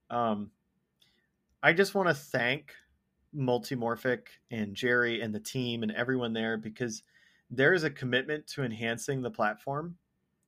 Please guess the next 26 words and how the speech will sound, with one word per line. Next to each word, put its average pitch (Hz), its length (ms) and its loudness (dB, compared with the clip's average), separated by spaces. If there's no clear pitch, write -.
and 123 240 -4
keeping 147 320 -4
the 139 80 2
platform 120 840 0
on 151 240 4
the 139 80 2
very 127 420 4
edge 113 600 2
of 117 340 -2
the, 110 360 -2
you 131 100 -6
know, 101 240 -10
industry-leading 120 1120 -2
technology 117 720 0
that 107 140 0
it 117 220 2
has 117 480 2
inside 110 380 -2
of 117 100 -6
it. 156 240 -4
And 123 420 2
I 139 100 6
am 151 120 4
so 147 320 4
excited 123 680 2
for 110 640 -2